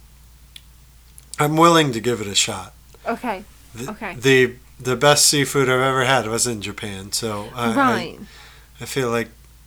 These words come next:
Speaker 1: they probably catch these, like, out by the torii gate and then just, then just take 'em in for the day.
Speaker 2: If, if I was to try, it would be there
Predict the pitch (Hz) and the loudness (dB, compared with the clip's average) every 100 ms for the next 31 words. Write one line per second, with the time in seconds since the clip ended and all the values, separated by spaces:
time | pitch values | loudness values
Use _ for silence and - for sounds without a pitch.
0 | - - - - - 131 - - 104 135 | -20 -20 -20 -10 0 0 0 -6 -2 0
1 | 139 135 127 - 127 127 120 135 127 127 | 0 0 2 2 2 2 2 2 0 -2
2 | - 143 139 131 127 123 147 143 147 147 | -6 -4 -2 -2 -2 4 6 6 6 6
3 | 160 170 147 127 135 131 135 131 - - | 6 6 -2 -4 -4 -4 -4 -6 -4 -6
4 | - - - - - - 131 117 - - | -8 -14 -14 -12 -10 -2 0 4 4 6
5 | - 143 127 143 - - 123 104 110 110 | 6 6 4 -2 -2 -6 -6 -6 -6 -6
6 | - - - - 262 - - - 254 254 | -10 -10 -8 -4 -4 -4 -8 -4 0 2
7 | 302 359 381 - 392 - - 294 262 202 | 2 2 0 -2 -10 -8 0 6 6 4
8 | 220 285 415 - 226 233 233 254 208 196 | 0 -2 -4 -4 0 0 0 -4 -2 -4
9 | 127 98 | -4 -10